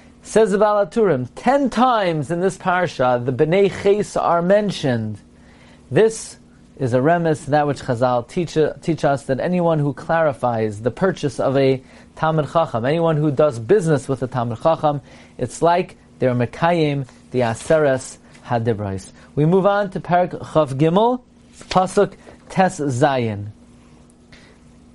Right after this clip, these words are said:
Vayishma Avraham el Ephraim. Ephraim said, "Ah, a land of four hundred shekel. What is it between the two of us?" And even though Ephraim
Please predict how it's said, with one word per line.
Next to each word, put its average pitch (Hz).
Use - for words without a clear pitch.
Vayishma 170
Avraham 165
el 160
Ephraim. 131
Ephraim 240
said, 247
"Ah, 277
a 175
land 254
of 220
four 233
hundred 220
shekel. 214
What 226
is 202
it 190
between 185
the 175
two 175
of 151
us?" 123
And 135
even 175
though 165
Ephraim 147